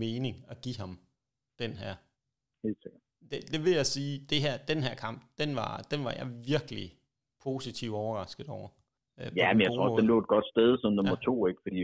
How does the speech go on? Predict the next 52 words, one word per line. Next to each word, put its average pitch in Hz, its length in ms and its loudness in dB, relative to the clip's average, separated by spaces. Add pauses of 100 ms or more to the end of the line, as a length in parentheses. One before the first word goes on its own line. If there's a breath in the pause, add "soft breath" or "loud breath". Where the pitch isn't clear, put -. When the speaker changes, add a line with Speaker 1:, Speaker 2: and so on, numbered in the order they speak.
(100)
Speaker 2:
øh, 82 80 2 (120)
nu 104 60 0
er 104 140 2
det 98 120 0
lidt 95 160 -4
senere 113 240 2
på - 100 -14
showet, 98 200 0
så - 80 -2
har 101 100 -2
man - 140 -14
set 101 200 2
lidt - 200 -16
mere, 92 160 2
så - 80 -6
det 101 100 0
kan 104 120 2
godt 101 140 2
være, 95 120 6
at - 60 0
den 87 100 -20
måske - 180 -8
ikke 90 140 -2
har 82 100 -2
været 85 120 0
så - 100 -20
imponerende. - 440 -16
Lige 110 140 -2
der, 104 80 6
hvor 87 120 0
den 90 100 -12
lå 101 120 0
på - 120 -20
showet, 85 240 -6
lå 90 100 -4
den - 120 -20
faktisk 82 240 -6
rigtig - 240 -20
godt, - 120 -20 (140)
rigtig - 160 -6
Speaker 1:
Ja. - 80 -10
Speaker 2:
godt 76 140 -6
placeret. - 300 -8
Speaker 1:
Ja, 156 40 -4 (160)
jamen, 165 220 0
den 151 160 -2
lå, 208 60 4 (380)
den 127 60 -4 (100)
lå 202 40 6 (120)
jo 135 40 2 (100)
godt, 160 180 6
og 127 60 -2